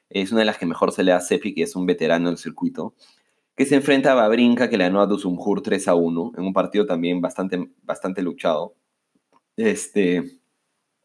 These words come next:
eh, donde Wawrinka ganó y consiguió la mínima diferencia. Realmente este es un partido en el cual no he entrado con ninguna apuesta, me parece.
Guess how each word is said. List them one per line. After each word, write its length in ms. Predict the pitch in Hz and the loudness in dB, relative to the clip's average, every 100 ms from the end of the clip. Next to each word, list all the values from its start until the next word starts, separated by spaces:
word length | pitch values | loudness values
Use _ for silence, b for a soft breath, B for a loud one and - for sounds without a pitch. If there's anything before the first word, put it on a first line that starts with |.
| _ _ _ _ B B B B - | _ _ _ _ B B B B 2
eh, 280 | 107 98 | 4 6
donde 220 | 95 104 104 | 4 4 6
Wawrinka 380 | 104 117 120 | 6 4 4
ganó 260 | 113 98 107 | 4 4 2
y 60 | 107 | 2
consiguió 340 | 104 95 98 | 0 0 2
la 100 | 98 | 2
mínima 280 | 101 101 101 | 2 0 0
diferencia. 640 | 92 85 87 85 - 71 b b _ B B B B B _ | 0 0 0 -2 -4 -10 b b _ B B B B B _
Realmente 640 | - 110 113 127 131 131 | -8 0 2 2 2 0
este 140 | 131 131 | 0 0
es 60 | |
un 80 | 127 | -2
partido 260 | 120 123 120 | -2 -2 -4
en 40 | |
el 60 | 107 | -2
cual 180 | 117 113 | 0 2
no 120 | 123 | 0
he 40 | |
entrado 380 | 123 120 120 123 | 0 0 0 0
con 140 | 113 | -2
ninguna 300 | 95 101 110 | -4 -4 -4
apuesta, 360 | 104 110 104 120 | -4 -6 -6 -8
me 120 | 110 | -8
parece. 580 | - 92 95 - - | -6 -6 -8 -10 -14